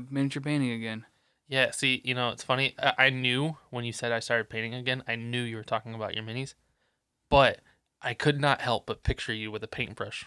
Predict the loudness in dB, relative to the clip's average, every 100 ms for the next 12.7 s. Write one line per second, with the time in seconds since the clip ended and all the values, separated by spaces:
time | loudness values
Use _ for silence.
0 | -10 -8 -6 -2 0 0 -2 0 0 0
1 | 0 0 -2 -4 -8 -8 -8 -8 -6 -6
2 | -8 -14 0 2 2 4 8 8 6 6
3 | 6 6 2 2 -2 -4 -4 -8 _ _
4 | _ -10 -8 -8 -12 -14 _ -6 -4 -2
5 | -6 -12 _ -4 -2 4 4 6 6 6
6 | 8 8 8 8 10 8 8 6 4 2
7 | 2 2 2 2 -2 2 2 4 2 6
8 | 6 4 4 4 4 2 2 2 0 2
9 | 6 6 4 0 -4 -18 -20 -20 -20 0
10 | 0 6 6 8 6 6 6 6 6 4
11 | 4 4 6 8 6 4 6 8 8 8
12 | 6 4 4 6 6 6